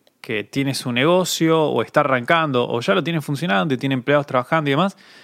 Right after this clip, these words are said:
Digamos, a la hora de, de tuitear,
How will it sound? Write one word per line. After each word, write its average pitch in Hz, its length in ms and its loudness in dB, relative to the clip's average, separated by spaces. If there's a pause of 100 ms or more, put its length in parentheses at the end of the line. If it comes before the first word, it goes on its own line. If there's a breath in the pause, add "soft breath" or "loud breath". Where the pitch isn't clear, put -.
(1200 soft breath)
Digamos, 165 380 2
a 165 80 6
la 160 160 4
hora 233 240 2
de, 123 560 2
de 123 580 0 (680)
tuitear, 165 680 2